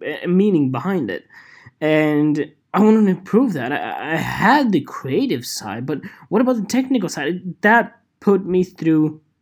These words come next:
barriers. So I learned the technical things in Australia, came back here, learned the fucking hard reality of working for money, and here I am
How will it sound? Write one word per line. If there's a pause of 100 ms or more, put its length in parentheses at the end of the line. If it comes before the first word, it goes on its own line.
(180)
barriers.
So
I
learned
the
technical
things
in
Australia, (1040)
came (100)
back
here, (380)
learned
the
fucking
hard
reality
of
working
for
money,
and
here
I
am